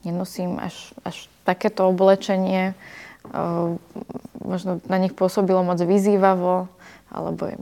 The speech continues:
ja neviem, <laughs> to, ne-, že nech si nedávam tetovanie, lebo to nenosia te-, ľudia, ktorí hrajú, hrajú klasiku. Ale vlastne nikdy to nevyšlo, takže asi sa to nedá zastaviť, tá, tá natúra človeka.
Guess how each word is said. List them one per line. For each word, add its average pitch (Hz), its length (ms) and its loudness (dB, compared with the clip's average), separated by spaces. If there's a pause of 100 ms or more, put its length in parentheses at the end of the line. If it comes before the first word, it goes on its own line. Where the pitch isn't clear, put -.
(120)
ja 180 140 -8
neviem, 165 500 -8 (120)
<laughs> 190 200 -2
to, 190 240 0 (160)
ne-, 196 160 -10 (380)
že 190 180 -10
nech 185 160 -6
si 190 140 -4
nedávam 185 400 2
tetovanie, 185 580 0
lebo 175 240 0
to 175 320 -4
nenosia 185 640 -4
te-, - 160 -8
ľudia, 180 400 -2
ktorí 185 300 -10
hrajú, 180 340 -4
hrajú 190 380 -2
klasiku. 185 560 -4 (500)
Ale 196 260 4
vlastne 214 380 2
nikdy 226 240 4
to 247 140 0
nevyšlo, 190 640 2 (560)
takže 196 640 -2 (920)
asi 214 200 -4
sa 226 140 -2
to 233 160 -4
nedá 208 240 4
zastaviť, 185 640 2
tá, 180 140 -4 (180)
tá 196 80 -4
natúra 175 560 -2
človeka. 180 640 -12